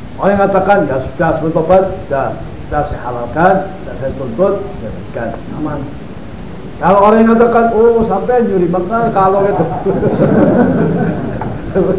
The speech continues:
Ba-, balik, lihat di kampung situ, kalau, kalau gitu. <laughs> Ya, ayo, saya bayar. Besok sak lonjor, iya, satu lonjor, tapi itu lima ratus ini. <laughs> Ya, <laughs> bayar lima ratus,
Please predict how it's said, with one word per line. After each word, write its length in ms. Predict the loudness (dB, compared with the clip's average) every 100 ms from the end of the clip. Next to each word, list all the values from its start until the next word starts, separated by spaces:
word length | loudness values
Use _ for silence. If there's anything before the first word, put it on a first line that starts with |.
| -2 -2 -4 -10 -4
Ba-, 200 | 0 0 2
balik, 240 | 2 2 0 -4 -4
lihat 360 | -2 2 2 2
di 80 | 0
kampung 320 | 0 0 0
situ, 160 | 0 0
kalau, 320 | 2 0 0
kalau 240 | 0 0 0
gitu. 240 | 0 -2 0 0 0 -2
<laughs> 400 | -2 -2 -2 -2
Ya, 120 | -2 -2 -6 -10 -12 -2
ayo, 240 | 2 2 4
saya 160 | 4 4
bayar. 320 | 4 4 4 0 -6 -12 -14 -14 -14 -14 -12 -8
Besok 320 | -4 -4 -4
sak 80 | -4
lonjor, 480 | -2 0 2 0 0
iya, 160 | 0 2
satu 160 | 0
lonjor, 320 | 0 2 2 2
tapi 240 | 2 0 -2
itu 80 | -2 -4 -4
lima 120 | 0 2
ratus 240 | 2 0 -4
ini. 160 | -4 -6
<laughs> 40 | -8 -8 -8 -10 -10 -10 -8 -2
Ya, 160 | 0 -2 -8 -12 -10 -8 -2 -2
<laughs> 600 | -2 -8 -10 -12 -8 -4
bayar 320 | 0 2 2
lima 160 | 0 0
ratus, 320 | -2 -4